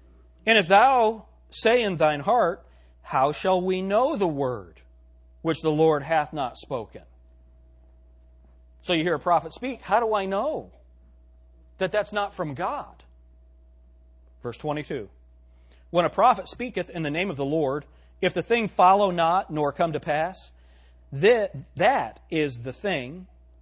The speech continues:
which the Lord hath not spoken. But the prophet hath spoken it presumptuously. Thou shalt not be afraid of him." So now,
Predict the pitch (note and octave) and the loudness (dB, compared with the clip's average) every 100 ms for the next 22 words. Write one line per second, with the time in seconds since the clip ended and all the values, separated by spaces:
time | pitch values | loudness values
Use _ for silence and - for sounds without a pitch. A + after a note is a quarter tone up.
0 | _ _ D3+ F3 - D3+ D3+ F#3 F3+ F3+ | _ _ -2 -2 -2 -2 2 2 2 -2
1 | C#3+ D#3+ F3+ C#3+ C3 C#3 - - C4+ C4+ | -4 -4 -6 -6 -6 -6 -12 -4 0 0
2 | - E3 G#2+ - _ _ _ _ _ _ | 0 -4 -4 -14 _ _ _ _ _ _
3 | _ _ D3+ D3 A#2 - F#3+ G#3 - D3+ | _ _ 0 0 -4 -2 2 2 0 -6
4 | - - _ _ - C#3+ - - G3 F3+ | -6 -16 _ _ -4 -4 -4 -6 -2 -2
5 | E3 G#2+ G#2+ - - _ _ - D3+ C#3 | -2 -12 -14 -20 -20 _ _ -10 -8 -4
6 | C3 G3 F#3+ C#3 A2 - G#2+ F#2 _ _ | -4 -4 -6 -12 -12 -12 -18 -18 _ _
7 | _ _ _ - C#3 C#3 - F3 F#3 F3 | _ _ _ -8 -2 -2 -2 -2 -2 -2
8 | F3+ B2 B2+ - E3 C3+ G#2 A2 F2+ - | -6 -6 -12 -10 -10 -10 -14 -18 -20 -20
9 | _ _ _ _ _ _ _ _ _ _ | _ _ _ _ _ _ _ _ _ _
10 | _ _ _ - - F3+ G#3 F#3 | _ _ _ -20 -10 -6 -4 -6